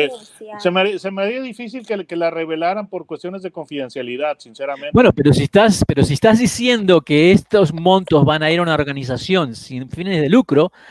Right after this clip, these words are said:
Speaker 3: todo tiene que ser transparente.
Speaker 1: Pues
Speaker 2: Bueno,
Speaker 1: sí,
Speaker 2: yo, yo
Speaker 1: pero
Speaker 2: creo que en
Speaker 1: pues
Speaker 2: todo caso te dirán a qué organización va.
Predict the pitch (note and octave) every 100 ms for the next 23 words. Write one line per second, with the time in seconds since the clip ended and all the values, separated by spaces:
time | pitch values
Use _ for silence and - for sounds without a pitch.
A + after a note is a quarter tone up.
0 | - - F#3+ F3 D3+ C3 C#3+ C#3 B2+ C#4
1 | A3+ F#2+ _ _ _ _ _ _ _ _
2 | _ _ _ _ _ _ _ _ _ _
3 | _ _ _ _ _ E4+ D4 G3 E4 D#4+
4 | F3 C#4 G3+ B3+ A#3 G3+ G#3+ G#3 G#3+ G#3
5 | F3+ D#3+ E3 F3 E3 _ _ _ _ _
6 | - B2+ E3+ F3+ F3+ D3 C#3+ D3+ E3+ A#2